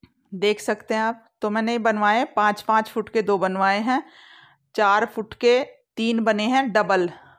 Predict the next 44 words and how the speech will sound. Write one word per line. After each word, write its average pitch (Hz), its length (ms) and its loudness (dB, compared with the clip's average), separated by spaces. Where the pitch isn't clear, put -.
और 220 120 2
एक 233 220 0
चार 220 180 2
फुट 208 200 -8
का 214 120 -2
बना 190 260 0
है 247 160 0
ट्रिपल, 214 500 -2
और 214 160 0
एक 220 380 0
बना 196 220 -2
है 247 140 0
दो 214 380 0
फुट 220 200 -6
का 277 240 -2
सिंगल, 160 500 -6
नहीं 226 120 -6
डबल 214 320 2
बना 175 220 -2
है 160 60 0
वो 151 160 -8
भी। 147 160 -12
तो - 160 -8
इतने 240 340 -2
स्टैंड 226 300 0
मैंने 226 180 0
बनवाए 196 400 0
हैं 247 80 2
नाप 190 320 0
देकर। 160 400 -4
और 208 340 0
इस 240 160 -6
वीडियो 233 300 2
में 233 120 -2
तो 240 120 0
मैं 240 100 2
आपको 226 240 -2
बता 220 300 0
सकती 220 300 -6
हूँ 226 100 -2
कि 226 100 -4
बस 233 260 -2
इतना 220 260 -2
ही, 226 220 0